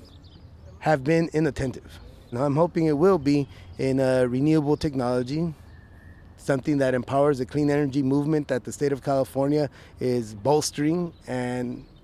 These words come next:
has been highlighting and has been identified for doing just that on the global scale.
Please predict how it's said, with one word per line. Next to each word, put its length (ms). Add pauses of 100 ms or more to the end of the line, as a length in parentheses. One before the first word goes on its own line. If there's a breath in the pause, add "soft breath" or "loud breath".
(160)
has 180
been 160
highlighting 640 (400 loud breath)
and 160
has 180
been 320
identified 880
for 120
doing 360
just 240
that 240 (560 loud breath)
on 100
the 80
global 300
scale. 440